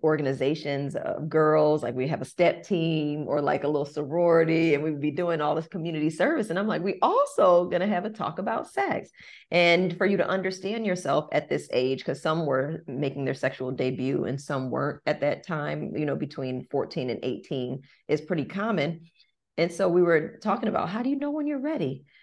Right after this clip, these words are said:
What, what matters to you? Are you as deserving of pleasure as your partner? Like, yes,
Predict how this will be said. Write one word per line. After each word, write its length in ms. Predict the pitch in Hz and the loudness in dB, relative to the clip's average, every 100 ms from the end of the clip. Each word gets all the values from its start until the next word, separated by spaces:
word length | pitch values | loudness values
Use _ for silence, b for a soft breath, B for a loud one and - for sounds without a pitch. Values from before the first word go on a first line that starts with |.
| b b | b b
What, 340 | 180 214 240 - | 0 2 2 -4
what 440 | - 214 240 - | 0 0 0 -4
matters 440 | 202 220 240 233 214 | -2 -2 0 -4 -4
to 100 | 214 | -4
you? 440 | 220 214 - - - _ _ | -2 0 -2 -6 -14 _ _
Are 80 | 160 | -2
you 260 | 170 185 - | 0 -2 -2
as 300 | 175 185 208 | 0 2 2
deserving 420 | 185 185 196 196 190 | -2 -4 -4 -4 -6
of 140 | 185 | -6
pleasure 340 | - 190 185 | -6 -6 -4
as 120 | 190 180 | -6 -6
your 100 | 190 | -8
partner? 540 | - 220 170 143 113 | -4 -4 -2 -2 -2
Like, 200 | - 143 | -2 -2
yes, 400 | 156 208 165 - | 0 0 -2 -8